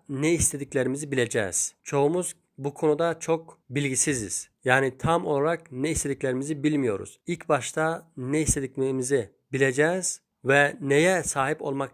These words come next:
istediğimizi de öğreneceğiz, yazacağız, belirleyeceğiz. Yani çekim yasasını işlemesi için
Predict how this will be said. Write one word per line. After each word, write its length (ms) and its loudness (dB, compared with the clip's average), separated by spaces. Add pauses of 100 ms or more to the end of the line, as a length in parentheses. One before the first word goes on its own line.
istediğimizi 580 -2
de 200 0 (180)
öğreneceğiz, 840 2
yazacağız, 680 0
belirleyeceğiz. 1040 0 (100)
Yani 520 2
çekim 280 -4
yasasını 760 -4
işlemesi 580 -2
için 360 -4